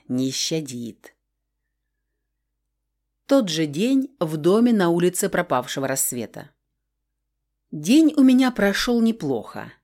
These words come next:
Привезли вещи из дома Феликса, но их было на удивление мало. Всего лишь пара смен одежды и несколько смен белья. Дорожная сумка, а не чемодан.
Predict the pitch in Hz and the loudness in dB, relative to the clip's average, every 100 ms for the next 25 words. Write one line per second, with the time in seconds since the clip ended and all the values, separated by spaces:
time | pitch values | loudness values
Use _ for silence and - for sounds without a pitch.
0 | _ 170 175 170 160 151 139 135 - 185 | _ -2 2 2 2 2 2 0 -2 -4
1 | 196 180 208 208 208 220 202 202 214 208 | -2 0 2 2 0 0 0 -2 -2 2
2 | 214 214 196 202 208 202 190 175 170 175 | 2 0 0 2 2 2 2 0 0 0
3 | 185 214 165 123 117 123 _ _ _ _ | 0 0 -2 -4 -8 -12 _ _ _ _
4 | _ - 202 170 147 135 - - 143 131 | _ -2 0 2 0 0 -6 -2 0 0
5 | 127 - 151 147 139 - 131 123 120 110 | -2 -2 0 2 0 -2 -6 -6 -8 -8
6 | 117 214 - _ _ _ _ 240 247 302 | -6 -6 -8 _ _ _ _ 2 4 4
7 | 330 330 320 320 311 202 196 196 208 196 | 2 -2 -2 -2 -2 -2 0 0 -2 -4
8 | 139 120 110 - _ _ _ _ _ - | -4 -6 -8 -16 _ _ _ _ _ -10
9 | 220 262 285 277 294 294 - 202 220 220 | -2 2 4 4 4 2 0 0 0 -2
10 | 139 - 131 131 123 - 135 135 107 101 | -6 -4 -4 -2 -4 -4 -4 -4 -8 -10